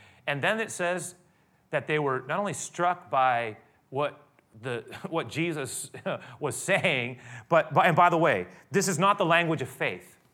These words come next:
That was the langu-, this was the language of disbelief, because they were f-, incredulous. They were filled with skepticism and doubt. There had to be an explanation other than the one that they were being given,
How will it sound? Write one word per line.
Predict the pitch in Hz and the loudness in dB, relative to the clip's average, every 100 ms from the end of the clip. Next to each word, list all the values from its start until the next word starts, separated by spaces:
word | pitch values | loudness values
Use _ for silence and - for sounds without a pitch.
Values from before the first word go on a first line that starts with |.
| _ _ _ _ _ _ _ _ _ | _ _ _ _ _ _ _ _ _
That | 131 | -4
was | 156 156 | -4 -6
the | 135 | -4
langu-, | 123 131 120 | -2 -2 -4
this | 147 151 | -8 -8
was | 135 | -4
the | 131 | -2
language | 127 131 127 | -2 -2 -6
of | 107 | -8
disbelief, | 123 110 110 110 107 92 - _ _ _ _ _ _ | -10 -12 -10 -8 -8 -12 -20 _ _ _ _ _ _
because | 127 123 135 107 | -14 -6 -6 -2
they | 131 | -4
were | 123 117 | -2 -4
f-, | 113 - - _ | -6 -14 -20 _
incredulous. | 131 117 156 127 107 98 | -12 -6 -6 -4 -8 -10
They | |
were | 113 107 | -10 -8
filled | 151 143 | -6 -8
with | 110 | -8
skepticism | - 139 135 117 127 117 | -8 -8 -8 -14 -12 -10
and | 113 | -6
doubt. | 117 110 107 - - _ | -2 -2 -4 -18 -20 _
There | 127 | -8
had | - 170 | 0 0
to | 160 | 0
be | 147 139 | -6 -6
an | 131 | -6
explanation | 135 - 143 127 127 127 117 | -8 -10 -8 -8 -8 -10 -10
other | 139 156 175 | -2 0 0
than | 131 127 | -4 -4
the | 120 | -4
one | 117 127 | -4 -4
that | 113 | -4
they | 120 | -4
were | 117 | -6
being | 110 117 107 | -6 -8 -6
given, | 123 123 117 | -6 -8 -10